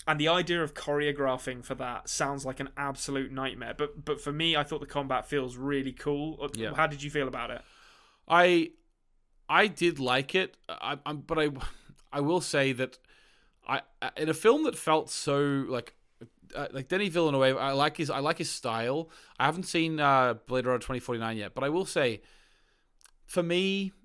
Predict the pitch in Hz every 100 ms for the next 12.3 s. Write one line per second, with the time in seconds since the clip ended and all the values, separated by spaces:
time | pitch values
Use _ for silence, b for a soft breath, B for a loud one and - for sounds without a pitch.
0 | - 123 147 139 - 139 147 156 185 202
1 | - 160 156 147 147 143 139 131 127 127
2 | 127 127 123 - 139 131 - 127 117 117
3 | 131 127 - - 151 139 151 156 151 143
4 | 160 180 - 156 143 117 170 156 143 139
5 | 123 113 127 120 120 117 113 117 117 110
6 | - 98 95 104 151 - 135 127 120 -
7 | 120 117 117 113 110 123 107 117 107 110
8 | 110 110 107 117 101 107 104 107 98 113
9 | - B B B 107 113 110 90 110 117
10 | 113 123 117 104 110 107 120 - B B
11 | B - - 156 131 190 226 - 165 165
12 | 151 - -